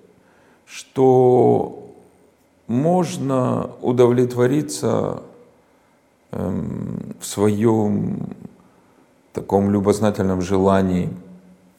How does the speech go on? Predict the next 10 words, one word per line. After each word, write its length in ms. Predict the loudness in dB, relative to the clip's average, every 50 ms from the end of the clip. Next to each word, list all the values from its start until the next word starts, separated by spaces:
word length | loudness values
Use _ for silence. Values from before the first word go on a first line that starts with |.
| _ _ _ _
понять 380 | 0 0 2 2 2 0 -2 -4
вот 160 | -8 -10 -10
какие-то 460 | -12 -14 -14 -12 -8 -8 -8 -4 -4 -2
еврейские 600 | -2 0 0 0 0 0 -2 -2 -2 -2 -2 -2
стороны, 540 | -2 -6 -4 -2 -2 -2 -2 -4 -6 -8 -10 -12 -18 -20 _ _ _ _ _ _ _ _ _ _ -20 -20 _ _ _ -20 -20 _ _ _ _ _ _ -12
м, 200 | -10 -10 -8 -10 -10 -12 -14 -14 -16 -16 -16 -16 -18 -18 -20 -20 _ _ _ _ _ _ _ _ _ _ _ _ _ _
ну, 340 | -12 -10 -10 -8 -8 -8 -6
буквально 580 | -6 -8 -8 -6 -4 -4 -4 -2 -2 -2 -2
разовым 560 | 2 2 2 2 2 0 -4 -4 -4 -4 -4 -6
или 920 | -6 -6 -6 -6 -6 -6 -6 -6 -8 -8 -8 -10 -10 -10 -12 -12 -14 -16